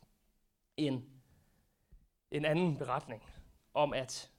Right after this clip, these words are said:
det er om forskellen mellem det at give og mellem at ofre. Så står der sådan her: "Så satte Jesus sig lige over for templets indsamlingsbøsser, og i agt tog de mennesker,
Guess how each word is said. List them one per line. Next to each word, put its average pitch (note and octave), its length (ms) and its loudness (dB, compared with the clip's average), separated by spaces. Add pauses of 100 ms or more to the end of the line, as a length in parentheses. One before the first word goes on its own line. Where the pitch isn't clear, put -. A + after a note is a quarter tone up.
(220)
det E3 140 4
er D#3 120 8
om C#3+ 300 -2
forskellen F3+ 500 2
mellem D#3+ 200 0
det E3+ 100 2
at C#3 180 0
give E3 460 -2
og C#3 120 -2
mellem D#3 220 2
at C#3+ 120 -4
ofre. - 340 -2 (880)
Så E3+ 80 2
står F#3+ 220 8
der C#3 80 4
sådan C#3+ 160 0
her: C#3+ 180 0 (280)
"Så G3+ 140 0
satte G#3 420 8
Jesus G3+ 200 0
sig C3+ 160 2
lige F#3+ 340 0
over G#3+ 160 6
for D3 80 -2
templets D#3+ 420 0
indsamlingsbøsser, C#3+ 760 0
og C#3 80 4
i D3+ 160 -2
agt F#3+ 220 2
tog E3 200 4
de E3+ 100 0
mennesker, D3+ 420 0